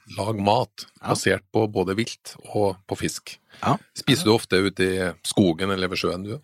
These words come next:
Speaker 2: Ja, ja, ja. Og veldig ofte, og så, så ofte jeg kan egentlig, for jeg synes det er, eh, når jeg, når jeg liksom har fått, fått av meg verste fiskefeberen og, <laughs> og sånn, liksom har fått fisket ferdig, så synes jeg det er, det er noe, som Andreas sier, det der, altså, det, du har nettopp fanget det.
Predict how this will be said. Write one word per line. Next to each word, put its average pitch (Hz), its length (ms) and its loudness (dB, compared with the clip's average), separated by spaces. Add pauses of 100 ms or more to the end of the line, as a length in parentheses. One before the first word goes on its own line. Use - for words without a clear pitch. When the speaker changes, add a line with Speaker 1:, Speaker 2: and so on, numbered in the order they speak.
(140)
Speaker 2:
Ja, 82 140 4
ja, 139 220 2
ja. 87 120 -4 (200)
Og 104 100 -6
veldig 101 240 -2
ofte, 90 220 -6
og 117 140 0
så, 117 120 -4
så - 140 -2
ofte - 260 -4
jeg 123 140 0
kan 76 220 0 (120)
egentlig, 156 300 2
for 143 100 2
jeg - 160 -2
synes - 100 -6
det 131 100 4
er, 117 180 2
eh, 123 380 2
når 120 160 -2
jeg, 123 80 0
når 127 100 4
jeg - 60 2
liksom 127 140 0
har 113 120 -2
fått, - 160 -2
fått - 260 0
av 85 80 2
meg 110 140 2
verste 110 360 0
fiskefeberen 110 680 0
og, 117 280 2
<laughs> - 120 2
og 123 80 2
sånn, 160 180 6
liksom 156 220 2
har 139 80 0
fått 147 180 -2
fisket 131 320 0
ferdig, 135 220 4 (420)
så 131 140 -6
synes 127 60 -4
jeg 131 80 -6
det 139 360 0
er, 135 80 2
det 123 140 -4
er 127 60 2
noe, 143 1120 -2
som 139 280 2
Andreas 123 320 2
sier, 147 120 4
det 131 140 0
der, 117 160 -2
altså, - 220 -2
det, 117 280 -4
du 131 100 4
har 151 100 6
nettopp - 320 0
fanget 131 320 2
det. 147 60 -4